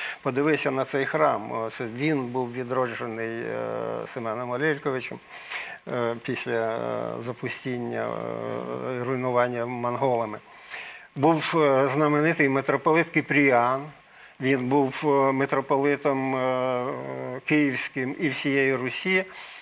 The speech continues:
Часто жив в Москві, але наїжджав в Київ. При мали-, митрополиті Кіпріані в Києві був,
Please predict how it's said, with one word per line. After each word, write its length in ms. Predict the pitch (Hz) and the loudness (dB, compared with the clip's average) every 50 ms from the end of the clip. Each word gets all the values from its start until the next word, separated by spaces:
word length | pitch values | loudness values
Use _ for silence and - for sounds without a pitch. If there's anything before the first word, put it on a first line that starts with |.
| - _ | -20 _
Часто 380 | - - 160 143 - - 143 127 | 0 2 2 2 2 0 0 2
жив 200 | 127 139 131 127 | 2 2 0 0
в 40 | |
Москві, 500 | 131 131 131 131 - - 175 180 190 175 | 0 -2 -2 -2 -4 -4 -2 0 2 4
але 240 | 151 131 127 127 127 | 4 4 4 2 0
наїжджав 540 | 123 127 127 127 135 131 120 127 131 127 127 | 0 -2 -2 -2 -2 -2 -2 0 0 -2 -2
в 80 | 117 - - | -4 -6 -2
Київ. 400 | 170 175 175 175 170 160 160 151 - - - - - - - - - _ | 0 2 2 2 2 0 0 -2 -6 -12 -16 -18 -16 -18 -18 -20 -10 _
При 120 | - 139 139 | -2 0 2
мали-, 280 | 139 151 151 156 175 | 2 2 2 2 2
митрополиті 760 | 170 156 151 156 147 - 160 151 - 175 180 196 190 165 147 | 0 2 0 0 2 0 0 0 2 2 2 2 2 0 -2
Кіпріані 840 | - - 156 139 127 143 156 160 170 170 170 170 170 165 156 143 135 | -2 -2 -6 -4 -2 0 2 4 6 6 6 6 4 4 2 2 0
в 100 | 123 - | 0 -2
Києві 680 | - - 180 175 170 165 156 143 123 113 120 123 127 | -2 0 2 2 4 4 4 2 2 2 0 0 -2
був, 400 | 123 117 117 123 135 131 127 120 | -2 -2 -2 -2 0 0 -2 -4